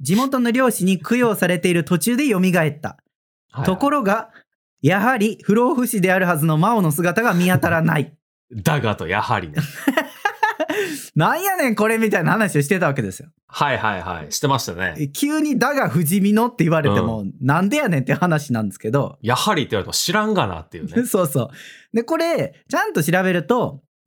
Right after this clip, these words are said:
Speaker 1: この人魚の傷は、人魚シリーズの二作品目に当たるみたいなんですよね。
Speaker 2: はいはいはいはい。
Speaker 1: えっと、ルーミックワールドバージョンと少年サンデーコミックススペシャルバージョンがそれぞれあるんですけど、
Speaker 2: うんうんうん。
Speaker 1: えっと、少年サンデーコミッ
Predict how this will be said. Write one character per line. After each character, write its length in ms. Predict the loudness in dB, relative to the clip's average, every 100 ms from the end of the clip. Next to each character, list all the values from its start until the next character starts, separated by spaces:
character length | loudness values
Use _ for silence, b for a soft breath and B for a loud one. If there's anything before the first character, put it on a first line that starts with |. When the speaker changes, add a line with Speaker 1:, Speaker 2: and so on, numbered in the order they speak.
| -2 0
Speaker 1:
こ 80 | 2
の 100 | 2
人 300 | 2 0 0
魚 120 | 2
の 120 | 2
傷 240 | 0 0
は、 280 | 2 0 -2 B B
人 320 | 0 0 -2
魚 140 | -2 -2
シ 140 | -2
リ 140 | -2 0
ー 40 |
ズ 100 | 2
の 100 | 2
二 160 | 2 0
作 300 | -2 -2 -4
品 400 | -2 0 0 0
目 120 | 0
に 200 | 0 -2
当 100 | 0
た 120 | 0
る 80 | 2
み 120 | 2
た 100 | 2
い 60 | 0
な 100 | -4
ん 60 |
で 80 | -8
す 80 | -4
よ 60 | -4
ね。 160 | -4 _ _ -2
Speaker 2:
は 220 | 0 2
い 40 |
は 120 | 2
い 20 | 0
は 40 |
い 20 |
は 360 | -4 -12 -18 -20
い。 80 | _ _
Speaker 1:
え 140 | -4
っ 80 | -2
と、 400 | 0 0 0 0
ル 100 | 0
ー 160 | 2 0
ミ 100 | -2
ッ 40 | -6 -4
ク 140 | -2
ワ 200 | 0 0
ー 40 | 0
ル 100 | 0
ド 140 | 0
バ 200 | 2 2
ー 20 |
ジ 80 | 2
ョ 80 | -2
ン 80 | -2
と 340 | -2 0 -2
少 300 | -2 0 0
年 260 | 0 0 0
サ 160 | 0
ン 140 | 0 2
デ 180 | 0 0
ー 40 |
コ 120 | -2
ミ 120 | -2
ッ 40 | -4 -2
ク 100 | -2
ス 140 | -2
ス 100 | -2
ペ 120 | -2
シ 100 | 0
ャ 40 | 0
ル 100 | 2
バ 160 | 0
ー 20 |
ジ 80 | 2
ョ 40 | 0
ン 40 |
が 80 | 2
そ 100 | 0
れ 100 | 0
ぞ 100 | 0
れ 80 | 0
あ 40 |
る 140 | 2
ん 60 | 0
で 80 | 0
す 80 | -6
け 100 | -2
ど、 280 | -2 -4 _ _ -2
Speaker 2:
う 80 |
ん 20 | -2
う 20 |
ん 320 | -2 -10 -18 -8
う 40 |
ん。 40 | -8
Speaker 1:
え 40 |
っ 40 | -4
と、 100 | -2
少 220 | 0 0
年 220 | 0 0
サ 160 | -2 -2
ン 100 | 0
デ 120 | 0
ー 40 |
コ 100 | 0
ミ 120 |
ッ 20 | -2